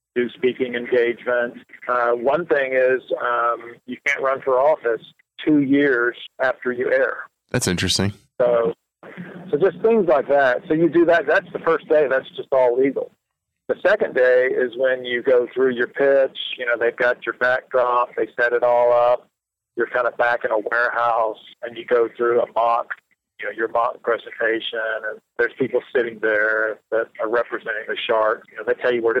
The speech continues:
Speaker 1: stand. They, you know, it's all, it's pretty flexible. They're thinking of camera angles and where the kids should stand, where you should stand, where you're gonna put the display, and all of that.
Speaker 2: That's pretty good. Basically, you do a dry run, so you're not sitting in front of 'em for the first time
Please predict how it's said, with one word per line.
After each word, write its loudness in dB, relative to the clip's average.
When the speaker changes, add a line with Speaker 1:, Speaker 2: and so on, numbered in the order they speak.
Speaker 1:
stand. 0
They, -6
you -6
know, 2
it's -2
all, 6
it's 0
pretty 0
flexible. 2
They're 4
thinking -2
of -2
camera 0
angles 2
and -12
where 2
the -2
kids 0
should -4
stand, 0
where 2
you -4
should -6
stand, 0
where -2
you're -2
gonna -6
put -2
the -8
display, 0
and -6
all 0
of -4
that. -2
Speaker 2:
That's -2
pretty 0
good. 2
Basically, 0
you 2
do 2
a 0
dry 0
run, 0
so -2
you're 0
not 0
sitting 0
in 0
front -2
of -2
'em 0
for -2
the -6
first -4
time -2